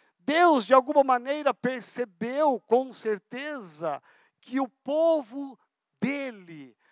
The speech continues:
aquele povo que saiu lá do Egito, que alcançou uma grande vitória através de Moisés, na saída, aquele povo estava no deserto, e Deus percebeu que alguns corações ali, não todos, estavam com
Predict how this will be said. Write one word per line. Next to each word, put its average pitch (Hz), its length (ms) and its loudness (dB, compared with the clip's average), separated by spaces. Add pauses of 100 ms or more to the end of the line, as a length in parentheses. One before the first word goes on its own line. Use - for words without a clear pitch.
(200)
aquele 294 380 -4
povo 269 400 0
que 254 180 -10
saiu 269 380 -4
lá 254 220 0
do 269 120 -10
Egito, 233 540 -6 (520)
que - 80 0
alcançou 262 520 2
uma 269 100 0
grande 233 400 -6
vitória 254 400 -2
através 233 440 -4
de 233 100 -10
Moisés, 233 840 -6 (180)
na 233 220 -2
saída, 233 720 -4 (200)
aquele 285 340 -2
povo 277 340 2
estava 262 400 0
no 240 120 -2
deserto, 226 720 -2 (180)
e 240 120 -6
Deus 269 340 0
percebeu 269 680 4
que 277 380 -4 (220)
alguns 294 840 8
corações 269 1160 0
ali, 233 300 0
não 311 240 2
todos, 262 580 -2
estavam 262 640 -2
com 269 400 -2